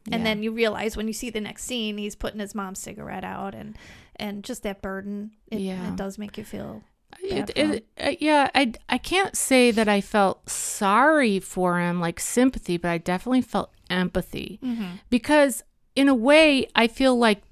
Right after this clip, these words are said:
Speaker 2: when you come up that way, there's a certain, um, strength of character that is developed in you that if it goes in the right direction, you can do,
Speaker 1: Yeah.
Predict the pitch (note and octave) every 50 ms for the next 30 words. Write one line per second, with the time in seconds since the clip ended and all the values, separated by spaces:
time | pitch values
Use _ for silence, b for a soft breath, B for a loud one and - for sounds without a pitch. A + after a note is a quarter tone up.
0 | _ _ _ _ - _ _ _ _ - A3+ A3+ A#3+ A3+ A3+ A3 - - - C4+
1 | A3+ F#3+ G3+ - - C4 C4 C4+ - - C#4 C#4+ C#4+ C#4+ D4 D4 - b b b
2 | b b b b b b b b b - G#3+ G3 - A#3+ A3+ A3 G#3+ - - A3+
3 | G#3+ - - - C4 C4 - - C4 B3+ A3+ G#3 G3+ F#3+ - - G3+ G3 F#3+ F#3
4 | F#3 - - - - A3+ G#3 G#3+ G#3+ - G3 - - - G3+ F#3 F3 F#3 F#3+ -
5 | - A3+ A3 A3 G#3+ G#3 G3 F#3+ - - - G3 F#3+ F#3 F3+ F3 - - G3+ E3+
6 | F3 E3+ F3 F#3 G3 G3 - A3 A3 A3+ A3+ A#3 A#3+ A#3+ B3 B3+ B3+ C4 - b
7 | b b b b b b b b _ - - G3 G#3+ G#3 G3+ G3 - - F#3 F3+
8 | - G3+ G3 G3+ G#3 - G#3 G3 F#3+ F#3 F#3 F#3 F#3+ - F#3 F3 F3 E3+ F3 -
9 | - - - A3 A3+ A3+ A3+ A3+ A3 - _ _ - G#3 G3 F#3 - - F#3+ F#3
10 | E3+ B3 G3 G#3+ A3 G#3+ G3+ F#3 F3+